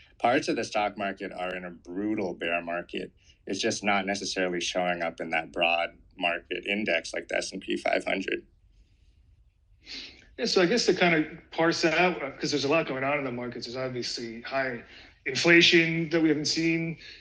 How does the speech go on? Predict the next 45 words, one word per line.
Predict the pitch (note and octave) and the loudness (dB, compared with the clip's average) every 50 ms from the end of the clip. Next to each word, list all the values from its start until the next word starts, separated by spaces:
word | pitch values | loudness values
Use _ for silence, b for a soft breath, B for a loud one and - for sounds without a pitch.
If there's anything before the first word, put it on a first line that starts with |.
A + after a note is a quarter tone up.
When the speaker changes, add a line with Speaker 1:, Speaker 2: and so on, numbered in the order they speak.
| B B | B B
Speaker 2:
in | D#3 D3+ | -4 0
a | D3 | 2
while. | D3 D3+ D#3 D#3 D#3+ D3+ | 4 4 6 6 6 6
There | D3 C#3+ | 6 4
was | C3+ C3 B2+ C3 D#3+ | 4 2 0 -2 -4
interest | D#3+ D3 D3 - D3+ C#3+ - - | -4 -4 -2 -2 0 0 0 0
rate | D3 C#3+ C#3 C3+ - - | 0 0 0 0 -2 -4
hikes | - - D3 D3 C#3+ C#3 - - | -2 0 0 2 2 0 -2 -6
that | C#3+ B2+ B2 | -6 -6 -4
just | - C#3 A#2+ - - | -4 -6 -6 -6 -6
took | C#3 A#2 - | -8 -6 -4
place | - C#3+ C3+ B2+ | -4 -4 -4 -4
from | - C#3 | -6 -6
the | C3 | -6
Fed | B2 - C#3+ C#3+ C#3+ | -4 0 2 2 2
and | C3+ C3 B2+ A#2+ | 2 0 0 0
some | - - B2 A#2+ A#2 A#2 - | 0 0 -2 -4 -6 -8 -10
probably | B2+ B2+ B2 A#2 B2 A#2+ A#2+ B2+ | -10 -10 -8 -4 -2 -2 -2 -2
more | B2 B2+ C3 C3+ C3+ C3 C#3 | -2 -4 -4 -2 0 0 0
on | C3 B2+ B2+ | -2 -2 -4
the | A#2+ | -6
horizon | A#2+ B2+ B2+ C3 C#3 D3 D3 C#3 D3 D3+ D3+ D3 C#3 B B B B B B B _ | -6 -4 0 2 2 4 2 2 0 -2 -4 -6 -8 B B B B B B B _
this | D3+ C#3+ - - | 0 2 4 6
year. | D3+ E3 E3+ | 6 6 6
And | D#3+ E3 | 6 4
then | D#3+ | 2
there's | D#3+ D3+ C#3+ | 2 2 2
also, | E3 D#3 - - D3+ | 2 2 2 2 2
like, | C#3 C3+ B2 | 2 2 0
geopolitical | B2 - D3+ D3+ D3 C#3+ C3+ - - C#3 C#3 D#3 F3 E3+ D#3 - B2 A2+ A2 G#2+ - | 0 2 4 6 6 6 4 0 0 2 4 6 6 4 2 0 -4 -6 -6 -8 -10
concerns | - C3 B2 - - B2+ B2+ B2 A#2+ A#2 | -10 -8 -6 -6 -6 -6 -6 -6 -6 -6
and | B2 A#2+ A#2 | -6 -6 -6
the, | A#2 A2+ A2+ A2+ | -6 -6 -6 -6
the | A#2+ A#2+ | -8 -8
hostilities | A2+ C3 B2+ - - D3 C#3+ C#3 C3 B2 B2+ | -6 -6 -6 -2 0 0 0 0 -2 -4 -4
that | B2 | -6
are | A#2+ | -6
going | A2+ B2+ B2 B2 | -8 -8 -8 -8
on | B2+ B2 A#2+ | -8 -8 -10
in | A2+ | -10
Ukraine | A2+ - - - D3 D3+ C#3+ | -12 -10 -8 -4 -4 -2 -2
and | C#3 B2 | -2 -4
what's | B2 A#2+ - | -6 -6 -6
that, | C3+ C3+ C3+ C#3 - - - _ _ - | -6 -6 -6 -6 -6 -8 -14 _ _ -18
what, | B2+ | -16